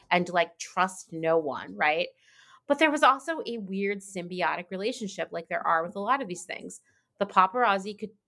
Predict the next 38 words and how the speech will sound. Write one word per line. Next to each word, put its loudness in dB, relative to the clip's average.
chill -2
outside 0
Kitson -4
to -8
get 0
photos 0
with -8
the -6
celebrities -2
who -10
shop 0
there, 0
and 4
the 0
celebs 2
would -4
usually -2
stop 2
to -4
pose 2
for 2
a 0
photo -2
of -12
two, -6
and -8
Kitson 0
would -2
support 4
that, 4
right? 2
Like, -6
Kitson -10
would -4
be -2
like, 2
"Come 4
in, -2